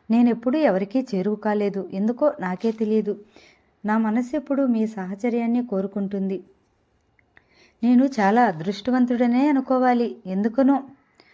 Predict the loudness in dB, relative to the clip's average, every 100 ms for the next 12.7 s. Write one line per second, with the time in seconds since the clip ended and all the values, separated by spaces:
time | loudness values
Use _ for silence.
0 | _ _ -6 -2 -4 -2 0 2 2 2
1 | 2 4 2 0 -2 2 2 2 2 2
2 | 2 0 -6 -4 -2 0 0 -4 _ _
3 | _ _ _ _ _ 0 2 2 0 0
4 | 0 0 0 0 0 -2 -4 0 2 2
5 | 0 -4 -4 -2 -2 -2 -2 -4 -6 _
6 | _ _ _ 0 2 6 4 4 -2 -6
7 | -2 0 2 2 2 0 -2 0 0 2
8 | 0 -2 -18 -10 0 0 0 -2 -2 -2
9 | -4 -2 0 -2 -2 0 2 0 -2 -2
10 | 0 0 -4 -8 -4 -2 -2 -4 -8 -4
11 | -6 -4 -2 -2 -4 -6 -6 -6 -8 -6
12 | -2 0 0 0 0 -2